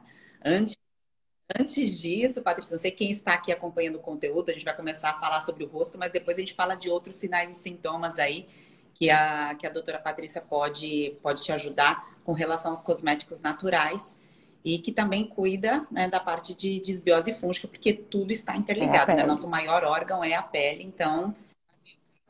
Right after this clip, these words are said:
Speaker 1: E no, no meu caso, eu fui aquela primeira prescrição foi, é, anticoncepcional pra tentar melhorar a pele, depois foi flutamida, depois foi
Speaker 2: <laughs>
Speaker 1: eritromicina, depois veio a isotretinoína,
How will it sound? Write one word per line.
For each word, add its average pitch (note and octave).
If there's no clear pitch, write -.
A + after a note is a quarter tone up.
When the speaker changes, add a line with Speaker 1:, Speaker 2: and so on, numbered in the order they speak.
Speaker 1:
E E3+
no, E3
no D#3+
meu F#3
caso, D3+
eu C#3+
fui E3+
aquela E3+
primeira E3
prescrição E3
foi, C#3+
é, D3
anticoncepcional D3
pra D3+
tentar C#3+
melhorar C3+
a C3
pele, E3+
depois D3+
foi D#3+
flutamida, F3
depois E3+
foi F3
Speaker 2:
<laughs> -
Speaker 1:
eritromicina, G3
depois F3
veio F3+
a F3
isotretinoína, G3